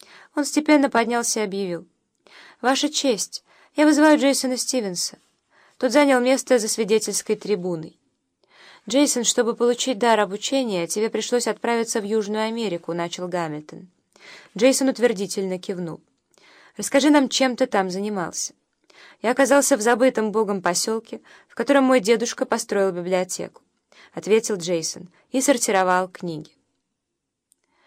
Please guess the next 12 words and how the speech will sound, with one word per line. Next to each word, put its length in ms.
«И 60
что 180
ты 120
узнал 300
о 60
даре 260
обучения, 720
выполняя 540
обязанности 540
библиотекаря?» — 760
спросил 440
Гамильтон. 580